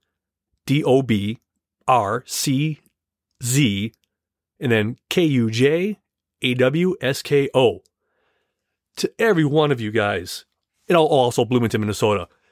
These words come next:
thank you very much. I just can't tell you, man. You guys truly are incredible, and I thank you so much. But now it's time for the bourbon shoutout. This week,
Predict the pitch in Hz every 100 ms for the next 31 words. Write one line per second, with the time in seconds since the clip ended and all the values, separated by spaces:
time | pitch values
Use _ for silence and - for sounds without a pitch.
0 | _ _ _ - 113 104 107 101 123 -
1 | - - _ _ _ _ _ 160 208 160
2 | - 165 143 - 131 107 95 110 110 107
3 | - - _ 180 165 156 147 147 - -
4 | - - 196 175 120 101 - _ _ _
5 | _ _ - 123 113 123 110 98 101 117
6 | 110 - 151 139 110 - - 156 120 107
7 | - - - _ _ _ _ _ - 123
8 | 113 110 120 143 - 123 - 123 147 160
9 | - 113 92 - 110 123 156 147 135 104
10 | 101 92 90 _ _ _ _ _ _ _
11 | 127 127 175 233 -